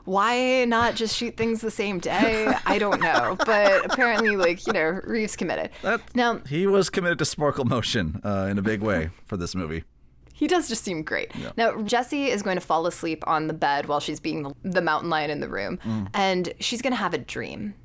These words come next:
Speaker 1: And Keanu Reeves is gonna be in this dream.
Speaker 2: It's not obvious that this is a dream at first, but it is a dream. We just wanna say that because this is a fucked up scene that takes place. Yes. Reeves, using his manager's key,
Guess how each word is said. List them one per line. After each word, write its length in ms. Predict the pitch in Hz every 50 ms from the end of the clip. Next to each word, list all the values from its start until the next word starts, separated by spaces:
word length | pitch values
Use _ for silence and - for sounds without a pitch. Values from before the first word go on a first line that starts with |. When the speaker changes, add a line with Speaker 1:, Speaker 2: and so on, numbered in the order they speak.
| - _ _ _ _ _ _ - - -
Speaker 1:
And 320 | - 202 190 190 196 -
Keanu 380 | - - 311 294 302 294 269 220
Reeves 240 | 202 190 175 165 170
is 120 | 165 143 -
gonna 160 | 175 156 151
be 160 | 156 151 143
in 100 | 135 101
this 160 | 90 90 - -
dream. 260 | - 107 76 71 -
Speaker 2:
It's 120 | - 240
not 160 | 240 269 269
obvious 380 | 214 202 208 190 185 180 160 147
that 80 | - 139
this 160 | 151 127 -
is 60 | 131
a 60 | 135
dream 320 | 113 107 135 135 127 120 113
at 220 | 117 117 113 -
first, 720 | - - - - 113 120 139 139 - - - - - - - - - -
but 140 | - 127 143
it 80 | 156
is 140 | 185 208 180
a 40 | 185
dream. 280 | 135 160 160 123 95 101
We 40 |
just 140 | 127 156 -
wanna 120 | 226 208 156
say 180 | - 196 180
that 100 | 151 127
because 260 | 104 123 - 143 131
this 160 | 131 190 175 143
is 80 | 123
a 80 | 107 104
fucked 540 | - - - - - - - - - - 180
up 100 | 160 123
scene 360 | - - 143 113 80 67 - - _ _ _ _ _ _
that 120 | - -
takes 200 | 135 127 101 -
place. 380 | - - 113 85 - - - -
Yes. 380 | 139 117 80 - - - - - - - - - - - - - _
Reeves, 560 | - 135 196 240 247 233 214 208 202 180 - -
using 320 | 143 143 180 196 170 170 165
his 160 | 160 131 123
manager's 540 | 127 131 127 127 123 110 101 95 92 - -
key, 400 | - - 101 90 87 87 90